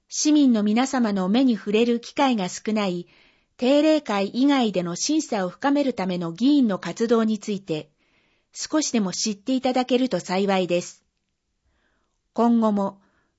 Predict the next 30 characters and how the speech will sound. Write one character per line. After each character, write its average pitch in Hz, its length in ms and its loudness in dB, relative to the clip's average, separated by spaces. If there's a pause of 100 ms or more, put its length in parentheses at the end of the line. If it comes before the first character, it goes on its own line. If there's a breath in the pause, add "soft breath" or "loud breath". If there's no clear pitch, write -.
(120)
議 214 140 -2
会 285 240 0
活 285 260 -2
動 196 180 4
や 175 160 -2
内 214 300 0
容 214 240 2
を 185 300 -2 (420)
わ 190 160 0
か 277 140 0
り 294 100 2
や 294 120 2
す - 140 -14
く 175 120 -8
伝 214 320 -4
え 208 40 -2
る 202 120 -2
紙 220 200 -2
面 277 200 4
作 285 220 -2
り 208 120 -4
に 175 140 -6
努 - 240 -2
め 262 120 2
て 185 100 0
ま 175 180 -2
い 175 80 -2
り 170 100 -4
ま 170 180 -4
す。 - 220 -16